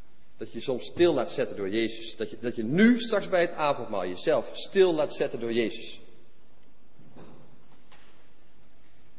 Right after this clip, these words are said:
Kijk, en een staart zorgt voor balans. Dus een staart zorgt ervoor dat je kunt stoppen. Een staart zorgt ervoor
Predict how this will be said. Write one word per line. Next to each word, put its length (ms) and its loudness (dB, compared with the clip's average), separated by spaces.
Kijk, 120 -2
en 60 0
een 60 -2
staart 400 4
zorgt 320 2
voor 180 2
balans. 540 4
Dus 140 -6
een 80 -4
staart 320 2
zorgt 240 4
ervoor 180 2
dat 100 0
je 60 -8
kunt 160 -4
stoppen. 380 2
Een 60 -2
staart 340 -2
zorgt 220 0
ervoor 380 2